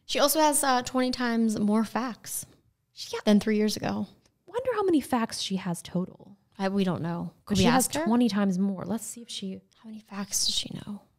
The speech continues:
Speaker 2: Let's see
Speaker 1: Does
Speaker 2: if
Speaker 1: she have
Speaker 2: she
Speaker 1: opinions?
Speaker 2: Oh my gosh, look, here's the new Siri. Look at that, it's showing up. I'm, I'm showing Jenna the new Siri
Speaker 1: It's
Speaker 2: on
Speaker 1: large
Speaker 2: I O S
Speaker 1: on the,
Speaker 2: fourteen.
Speaker 1: like, wow.
Speaker 2: Yeah.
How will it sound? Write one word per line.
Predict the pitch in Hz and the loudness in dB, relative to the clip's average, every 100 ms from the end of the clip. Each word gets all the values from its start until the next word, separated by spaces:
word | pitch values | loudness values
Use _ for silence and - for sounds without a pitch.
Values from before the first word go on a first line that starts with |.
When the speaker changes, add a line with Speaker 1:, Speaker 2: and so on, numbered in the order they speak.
| _ _ _ _ | _ _ _ _
Speaker 2:
Let's | _ - | _ -14
see | 226 | -2
Speaker 1:
Does | |
Speaker 2:
if | 208 | 0
Speaker 1:
she | 214 | 2
have | 208 | 2
Speaker 2:
she | |
Speaker 1:
opinions? | 190 185 190 208 233 254 247 - _ 339 | 2 4 2 0 0 -2 -4 -10 _ -2
Speaker 2:
Oh | |
my | 381 | 0
gosh, | 403 427 | 0 0
look, | 453 - | 0 0
here's | 415 | 0
the | 440 | 2
new | 440 | 2
Siri. | 440 466 523 403 202 - - _ _ - | 4 4 6 4 0 -6 -16 _ _ -4
Look | 508 | 0
at | 539 | 4
that, | 587 | 6
it's | 523 - | 4 6
showing | 508 508 571 | 8 8 6
up. | 571 | 4
I'm, | - 330 - - | 2 2 -4 0
I'm | 247 | 2
showing | 269 285 | 4 6
Jenna | 269 294 | 6 6
the | 285 | 6
new | 240 | 4
Siri | - 226 254 | 2 2 2
Speaker 1:
It's | 226 | 6
Speaker 2:
on | 202 | 10
Speaker 1:
large | 359 392 | 12 10
Speaker 2:
I | |
O | |
S | 233 | 8
Speaker 1:
on | 226 | 6
the, | 240 | 6
Speaker 2:
fourteen. | 220 320 | 6 4
Speaker 1:
like, | 247 - - - _ 214 240 | 0 -4 -14 -20 _ -20 -12
wow. | 311 170 - - | -10 -10 -12 -4
Speaker 2:
Yeah. | 349 587 233 | 2 4 4